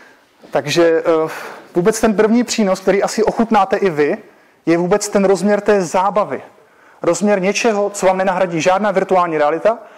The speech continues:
a nenahradí vám to žádná droga, která vůbec je.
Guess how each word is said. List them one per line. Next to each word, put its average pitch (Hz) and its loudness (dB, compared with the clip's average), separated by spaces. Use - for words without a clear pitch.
a 165 -4
nenahradí 185 0
vám 185 0
to 190 2
žádná 180 0
droga, 156 0
která 147 -2
vůbec 131 -4
je. 113 -10